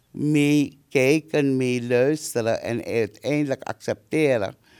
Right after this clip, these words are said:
eh, onze analyses. En dat ze ook uiteindelijk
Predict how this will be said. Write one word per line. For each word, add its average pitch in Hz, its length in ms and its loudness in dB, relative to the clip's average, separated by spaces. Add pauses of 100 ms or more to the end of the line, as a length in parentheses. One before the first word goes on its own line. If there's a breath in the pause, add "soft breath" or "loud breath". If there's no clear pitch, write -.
(480 soft breath)
eh, 117 440 4
onze 120 340 -2
analyses. 113 840 -4
En 117 200 -6
dat 113 160 -10
ze - 120 -8
ook - 180 -12
uiteindelijk 147 720 -4